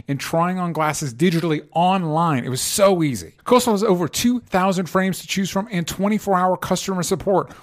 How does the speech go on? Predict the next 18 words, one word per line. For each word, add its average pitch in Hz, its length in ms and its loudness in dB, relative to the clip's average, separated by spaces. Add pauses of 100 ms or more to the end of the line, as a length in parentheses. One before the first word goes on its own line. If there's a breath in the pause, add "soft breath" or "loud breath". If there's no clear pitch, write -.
We're 175 80 2
talking 202 260 0
about 196 180 0
Newsweek's 190 520 0
America's 170 680 0
Best 170 480 -2
Customer 156 420 -4
Service. 123 640 -4
You'll 139 120 -2
never 151 180 2
waste 160 220 -2
time 214 280 -6
or 208 140 0
money 165 360 -2
at 165 240 -4
an 135 100 -2
expensive 156 580 -2
optometrist 143 720 -4